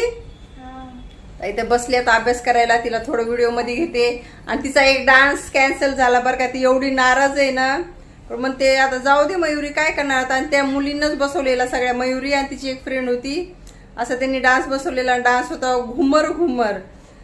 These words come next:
Speaker 2: मारवाडी डान्स, पण ते कॅन्सल केला प्रिन्सिपलने. का केला नाही ते आता मयुरीच्याच तोंडातून ऐका. खूप नाराज झाली माहितीये का, खरंच खूप नाराज झाली. चला काय करायला तुम्हाला दाखवते. तिचा अभ्यास असा चालू आहे, है ना मयुरी?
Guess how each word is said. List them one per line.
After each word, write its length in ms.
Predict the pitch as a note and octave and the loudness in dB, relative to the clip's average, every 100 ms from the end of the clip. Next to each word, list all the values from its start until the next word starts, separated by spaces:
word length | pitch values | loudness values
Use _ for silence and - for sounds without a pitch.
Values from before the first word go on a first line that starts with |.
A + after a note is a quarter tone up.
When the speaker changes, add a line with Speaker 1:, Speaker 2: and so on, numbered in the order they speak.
| - - | -20 -8
Speaker 2:
मारवाडी 480 | G#3+ A#3 A#3+ B3 A#3+ | 0 4 4 4 4
डान्स, 360 | A#3 A#3+ B3 | 2 0 -2
पण 160 | - B3+ B3 | -6 -4 -2
ते 60 | |
कॅन्सल 400 | B3 B3+ D#4 D4+ | -2 -2 -2 -4
केला 220 | C#4 C4 | -2 0
प्रिन्सिपलने. 680 | B3+ - C4 E4 B3+ B3 B3 | 0 -2 -8 -6 -4 -2 -2
का 260 | B3 C#4 D4 | 0 2 2
केला 300 | - C4 B3+ | 0 -4 -2
नाही 140 | B3+ | -2
ते 60 | B3 | -2
आता 160 | B3 | 0
मयुरीच्याच 540 | A#3+ B3 B3+ C#4 C4+ C4 | 0 -2 -2 -4 -4 -4
तोंडातून 400 | B3 A#3+ A#3+ A#3 | 0 0 0 -4
ऐका. 400 | A3 A3+ A#3 D#4+ - - - - - | -4 -2 -2 -4 -12 -20 -20 -20 -12
खूप 280 | D#4 F#4 G#4 | 0 2 4
नाराज 340 | F4 C#4+ C#4 B3 | 4 4 2 0
झाली 240 | F4+ B3+ | -2 -2
माहितीये 300 | C4 C#4 D#4+ | -4 -4 -4
का, 120 | C4 | -4
खरंच 460 | A#3+ E4 D4 D4+ - | -2 -2 -2 -4 -8
खूप 140 | D4 | -8
नाराज 360 | C#4 B3 A#3+ A3+ | -4 0 0 -2
झाली. 480 | C#4 A3 B3 - - - - - - - - | -6 -6 -10 -12 -18 -20 -20 -20 -20 -14 -10
चला 180 | C4+ | -6
काय 320 | B3+ - B3 A#3+ | -8 -2 0 2
करायला 400 | B3 A#3 A3+ A#3 | 0 -2 -8 -10
तुम्हाला 220 | G#3+ G3+ | -8 -6
दाखवते. 540 | G3 G3 F#3 F#3+ F#3+ - _ _ - | -6 -8 -14 -14 -16 -20 _ _ -6
तिचा 180 | - G#3+ | 4 6
अभ्यास 280 | G3+ G#3+ G#3+ | 6 2 2
असा 180 | G#3 | 0
चालू 380 | G#3 - G#3+ G#3+ | -2 4 4 6
आहे, 480 | A3 G#3+ A3 D4+ D4 - - - - - - - | 6 6 4 0 -6 -18 -20 -20 -20 -20 -14 -2
है 100 | A#3 | 0
ना 80 | |
मयुरी? 420 | B3+ C4+ C#4+ E4 | 4 4 6 4